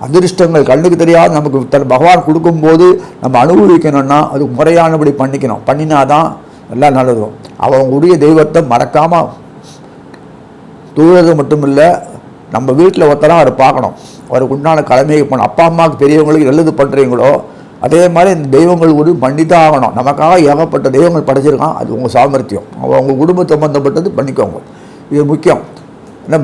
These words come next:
பாக்கியத்துல இருக்கக்கூடிய சம்பந்தப்பட்ட குருவானவர் சிறப்பா கொடுக்குறார். அதுவும் கொடுக்குறது அமேசிங். அது தன்னுடைய பாறையை வேற பார்க்குறாரு. அது மட்டும் இல்ல,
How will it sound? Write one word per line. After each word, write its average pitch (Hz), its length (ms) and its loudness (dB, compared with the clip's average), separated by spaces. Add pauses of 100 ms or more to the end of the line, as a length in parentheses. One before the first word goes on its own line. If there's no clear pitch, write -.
பாக்கியத்துல 180 600 4
இருக்கக்கூடிய 160 580 2 (100)
சம்பந்தப்பட்ட 139 640 -2 (160)
குருவானவர் 143 640 2 (800)
சிறப்பா 165 400 2 (160)
கொடுக்குறார். 135 420 2 (1300)
அதுவும் 165 340 -2
கொடுக்குறது 156 380 2
அமேசிங். 147 520 0 (200)
அது 113 180 -8
தன்னுடைய 135 280 -2 (120)
பாறையை 190 460 4
வேற 175 140 4 (1200)
பார்க்குறாரு. 135 480 2 (300)
அது 185 240 0
மட்டும் 190 320 0
இல்ல, 156 260 2